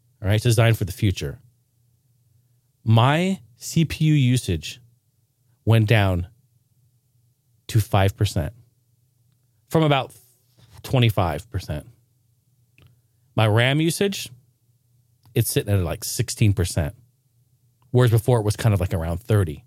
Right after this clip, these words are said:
Now, I'd have a lot of tabs open, and it depends on how many tabs you have open,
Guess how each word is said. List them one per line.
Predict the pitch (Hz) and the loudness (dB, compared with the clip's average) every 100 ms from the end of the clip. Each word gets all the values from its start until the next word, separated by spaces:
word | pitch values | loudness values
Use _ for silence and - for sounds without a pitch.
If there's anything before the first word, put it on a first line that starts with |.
| _ _ _ | _ _ _
Now, | 135 139 | -2 0
I'd | 170 | 0
have | 185 | -2
a | 160 | 0
lot | 151 | 0
of | 123 | 0
tabs | - 151 143 | 0 0 2
open, | 120 107 | 0 2
and | 147 | 2
it | 151 | 2
depends | 151 180 208 | 0 0 0
on | 180 | 0
how | |
many | 170 | 0
tabs | 143 160 175 156 | 0 0 0 2
you | 131 | 2
have | 107 | 2
open, | 107 107 | 0 0